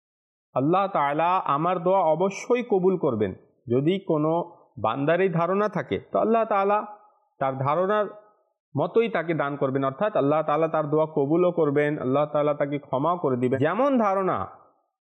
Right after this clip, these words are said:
আমার থেকে রাখবে বান্দা, আমি তার জন্য তেমনই। তো প্রিয় মাদানী চ্যানেলের দর্শকবৃন্দ, জানা গেল আল্লাহ তাআলার ব্যাপারে সবসময় আমরা যেন এই ধারণা রাখি যে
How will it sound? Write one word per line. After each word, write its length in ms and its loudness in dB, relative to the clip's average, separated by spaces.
আমার 320 0
থেকে 220 0
রাখবে 340 0
বান্দা, 300 0
আমি 380 -4
তার 220 -2
জন্য 220 2
তেমনই। 440 -2
তো 340 2
প্রিয় 220 2
মাদানী 360 0
চ্যানেলের 420 0
দর্শকবৃন্দ, 680 -2
জানা 240 -2
গেল 200 0
আল্লাহ 280 0
তাআলার 520 0
ব্যাপারে 380 0
সবসময় 560 -4
আমরা 200 0
যেন 280 2
এই 140 2
ধারণা 380 0
রাখি 260 -2
যে 140 0